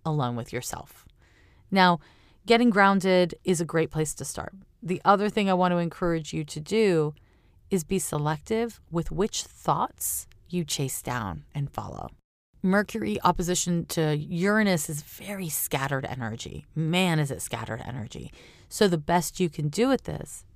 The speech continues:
is attempt to limit your field of focus, to give yourself permission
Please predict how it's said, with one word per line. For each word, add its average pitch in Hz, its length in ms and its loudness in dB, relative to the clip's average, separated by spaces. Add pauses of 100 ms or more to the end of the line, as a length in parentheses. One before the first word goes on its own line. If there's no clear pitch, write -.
(120)
is 190 260 -2 (180)
attempt 240 460 0
to 254 140 -2
limit 196 360 0
your 190 120 -2
field 165 320 -2
of 156 60 -12
focus, - 800 -6
to 190 100 -4
give 196 200 -2
yourself 226 480 -2
permission 180 680 -2